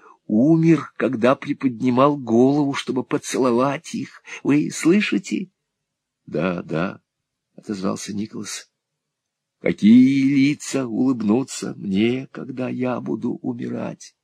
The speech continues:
содрогаясь, воскликнул его собеседник. "Кто будет говорить со мной в эти долгие ночи? Они не могут прийти из родного дома. Они испугали бы меня, если бы пришли,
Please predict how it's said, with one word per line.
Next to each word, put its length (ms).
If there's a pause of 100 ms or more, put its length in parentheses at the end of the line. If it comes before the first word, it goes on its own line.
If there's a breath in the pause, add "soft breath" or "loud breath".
(260)
содрогаясь, 760
воскликнул 560
его 180
собеседник. 720 (280)
"Кто 640 (360 loud breath)
будет 500
говорить 460
со 160
мной 440
в 60
эти 360
долгие 600
ночи? 520 (500 loud breath)
Они 420
не 160
могут 420
прийти 560 (220 loud breath)
из 200
родного 600
дома. 480 (300 loud breath)
Они 400 (180 loud breath)
испугали 680
бы 140
меня, 380 (180 loud breath)
если 320
бы 120
пришли, 580